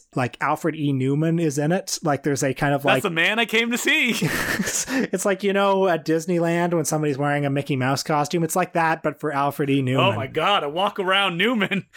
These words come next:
Speaker 2: <laughs> Scary. All right. So Robert Downey, uh, Senior, basically, uh, we would recommend watch Putney Swope.
Speaker 1: Yeah, watch Putney Swope. And you know what? If you got an hour to kill, watch Chafed Elbows. Why not? It
Speaker 2: Mm-hmm. Basically, just pick up that Criterion Eclipse box set. They knew what they were doing.
Speaker 1: Putney Swope is pretty fun.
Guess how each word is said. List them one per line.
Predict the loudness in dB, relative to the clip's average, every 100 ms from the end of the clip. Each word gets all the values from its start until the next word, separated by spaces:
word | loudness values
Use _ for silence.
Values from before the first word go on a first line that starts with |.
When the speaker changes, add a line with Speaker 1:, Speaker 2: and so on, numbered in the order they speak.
| -20
Speaker 2:
<laughs> | -14 -8
Scary. | -4 0 0 2 2 0 -4 -20 -2
All | 2 4
right. | 2 0
So | 0
Robert | 2 0 0 0
Downey, | 2 2 0 0 2
uh, | 2 2 0
Senior, | 0 0 2 2 0 -2 -16 -20 _ _
basically, | 0 0 0 -2 0 0 -2
uh, | -4 -4 0
we | 0
would | 2
recommend | 0 0 -2 0
watch | 0 0
Putney | -4 -4 -4
Swope. | 0 0 0 -2
Speaker 1:
Yeah, | 0 2
watch | 2 0 0
Putney | -2 -2
Swope. | -2 0 2 2
And | 0
you | 2
know | 2
what? | 4 2 2
If | -2 -2
you | 0
got | 0
an |
hour | 2 0
to | 0
kill, | 0 2
watch | 0 -2 -6 -8 -6
Chafed | -2 0 -2 -4 -6 -2
Elbows. | 0 0 0 2 0 0 -2 -4 -4
Why | -2 0
not? | 0 0 -2 -2
It | -2
Speaker 2:
Mm-hmm. | 0 -4 -8 -4
Basically, | -2 -2 -2 -2
just | -2 -2
pick | -2
up | -2 0
that | -2 0
Criterion | -4 0 2 4 4 2 0
Eclipse | -4 -4 -4 -2
box | -2 -2 -4
set. | -4
They | 0
knew | 0
what | 0 0
they |
were | -4
doing. | 0 2
Speaker 1:
Putney | 2 2
Swope | 0 0 0
is | -2
pretty | -2 -2 0
fun. | 0 2 0